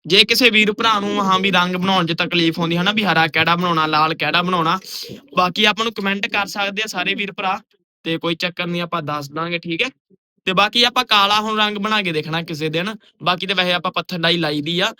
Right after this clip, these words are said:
ਬਾਕੀ ਆਹ, ਆਹ ਰੰਗ ਬਣਾਉਣਾ ਕਾਲਾ ਆਪਾਂ, ਇਹ ਥੋੜ੍ਹਾ ਜਲਦੀ ਸੁੱਕ ਜਾਂਦਾ, ਠੀਕ ਹੈ। ਉਹ ਧੋਣ ਧੂਣ ਦਾ ਔਖਾ ਬਾਹਲਾ ਹੋ ਜਾਂਦਾ ਯਾਰ। ਤੇ ਬਾਕੀ ਠੀਕ ਆ, ਫਿਰ ਆਪਾਂ ਮਿਲਦੇ ਤੁਹਾਨੂੰ ਸਾਰੇ ਵੀਰ ਭਰਾਵਾਂ ਨੂੰ ਅਗਲੀ ਵੀਡੀਓ ਦੇ ਵਿੱਚ।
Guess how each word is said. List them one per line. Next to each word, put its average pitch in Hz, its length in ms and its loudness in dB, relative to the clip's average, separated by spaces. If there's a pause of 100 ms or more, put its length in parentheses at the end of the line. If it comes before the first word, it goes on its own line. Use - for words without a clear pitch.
(220)
ਬਾਕੀ 196 340 -2
ਆਹ, 170 100 4
ਆਹ 247 420 4
ਰੰਗ 208 240 -2
ਬਣਾਉਣਾ 180 400 -4
ਕਾਲਾ 151 280 -4
ਆਪਾਂ, 139 200 -8
ਇਹ 180 220 -8
ਥੋੜ੍ਹਾ 180 240 -6
ਜਲਦੀ 151 360 -6
ਸੁੱਕ 147 300 -12
ਜਾਂਦਾ, 147 260 -6
ਠੀਕ 156 240 -6
ਹੈ। 226 80 -4 (440)
ਉਹ 190 160 -4
ਧੋਣ 175 320 -2
ਧੂਣ 180 260 -2
ਦਾ 160 100 2
ਔਖਾ 156 300 0
ਬਾਹਲਾ 160 300 0
ਹੋ 156 180 -4
ਜਾਂਦਾ 139 280 -8
ਯਾਰ। 131 240 -10 (520)
ਤੇ 170 160 -6
ਬਾਕੀ 175 320 -2
ਠੀਕ 214 300 -2
ਆ, 254 60 2
ਫਿਰ 254 200 -2 (300)
ਆਪਾਂ 180 200 -6
ਮਿਲਦੇ 185 340 -4
ਤੁਹਾਨੂੰ 196 260 -14
ਸਾਰੇ 170 280 -8
ਵੀਰ 185 140 -10
ਭਰਾਵਾਂ 170 340 -8
ਨੂੰ 151 80 -8
ਅਗਲੀ 165 180 -10
ਵੀਡੀਓ 190 200 -10
ਦੇ 202 100 -12
ਵਿੱਚ। 208 220 -8